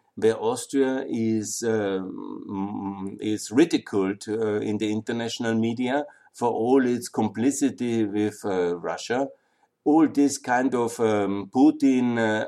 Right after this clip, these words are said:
understanding, trying to get rid of the sanctions, and all this has, uh, the origin in this, uh, two thousand four, two thousand six very weak response to Orange Ru-,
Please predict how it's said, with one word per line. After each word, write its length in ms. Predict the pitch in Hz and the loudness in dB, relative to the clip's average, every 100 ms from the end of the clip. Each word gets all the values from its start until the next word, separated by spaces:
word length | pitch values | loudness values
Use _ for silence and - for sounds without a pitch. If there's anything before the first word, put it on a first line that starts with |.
| 104 | -2
understanding, 1000 | 110 113 - - 101 110 120 131 135 131 - _ _ - | -2 0 -2 -4 -4 -4 -2 0 0 -4 -10 _ _ -4
trying 440 | 120 120 123 113 | 2 2 2 -2
to 140 | 127 | -4
get 320 | 110 120 - 110 | -2 -2 -4 -2
rid 280 | 113 123 | 0 0
of 180 | 120 - | -4 -4
the 100 | 113 | -4
sanctions, 840 | 101 95 98 107 - 120 127 120 - _ _ - | -4 -2 -2 -4 -4 -4 -6 -8 -14 _ _ -4
and 200 | 113 113 | -2 0
all 220 | 120 143 | 4 4
this 320 | 123 135 135 | 4 0 0
has, 380 | 127 127 127 - | -2 -4 -4 -2
uh, 240 | 120 117 110 | 0 2 0
the 160 | 123 120 | 0 2
origin 680 | 113 104 131 - 135 139 135 - - | 4 4 0 0 0 0 -2 -16 -6
in 340 | 131 143 135 | 2 4 4
this, 380 | 120 131 127 - | 4 0 -2 -2
uh, 140 | 120 110 | -2 -2
two 160 | 127 | -4
thousand 440 | 113 120 117 110 113 | -4 -2 0 -2 -6
four, 360 | - 120 127 | -4 -2 -2
two 160 | 123 120 | -4 -8
thousand 380 | 117 110 107 107 | -2 -2 -2 -6
six 580 | - 123 135 - - - - _ - | -4 -2 -2 -2 -10 -12 -18 _ -2
very 500 | 110 143 143 143 131 | 4 4 4 2 2
weak 420 | 107 113 135 131 | 0 0 0 -2
response 680 | 120 110 - 113 123 117 - | -6 -6 -2 0 2 0 -4
to 200 | 117 104 | -6 -2
Orange 460 | 104 113 107 104 101 | 2 2 2 -2 -2
Ru-, 280 | 95 101 | 0 -2